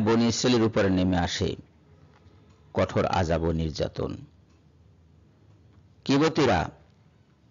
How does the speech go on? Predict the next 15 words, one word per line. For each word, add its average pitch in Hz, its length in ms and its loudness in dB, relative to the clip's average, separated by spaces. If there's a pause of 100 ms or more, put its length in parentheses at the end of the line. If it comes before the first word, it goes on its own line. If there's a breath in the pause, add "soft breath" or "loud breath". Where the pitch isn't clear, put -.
(1200)
বনি 127 260 4 (100)
ইসরায়েলের 131 500 2 (1160)
পুত্র 127 240 0 (140)
সন্তানদেরকে 110 600 2
হত্যা 98 280 0 (100)
করে 80 200 -2 (1300)
কন্যা 113 240 2 (100)
সন্তানদেরকে 85 640 -2
জীবিত 78 240 -6 (120)
রাখত - 240 -12 (140)
এবং 80 140 -6 (140)
তাদেরকে 87 400 -4 (1080)
তারা 85 240 -2
ভোগ 98 120 -2 (120)
করত। - 220 -10